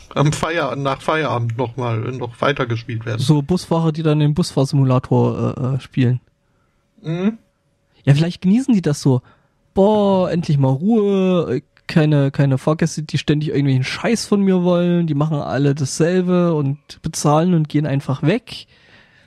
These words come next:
Speaker 2: Pff, weiß ich nicht.
Speaker 1: Wobei in neueren Busfahrsimulationen durchaus, äh,
Speaker 2: Weiß ich nicht.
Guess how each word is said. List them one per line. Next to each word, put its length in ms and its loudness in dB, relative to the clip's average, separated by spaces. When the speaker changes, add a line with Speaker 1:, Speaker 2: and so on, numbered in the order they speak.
Speaker 2:
Pff, 680 -16
weiß 160 0
ich 120 0
nicht. 380 -2
Speaker 1:
Wobei 400 2
in 640 -4
neueren 480 0
Busfahrsimulationen 1600 -4
durchaus, 600 -6
äh, 240 -4
Speaker 2:
Weiß 200 2
ich 120 2
nicht. 80 0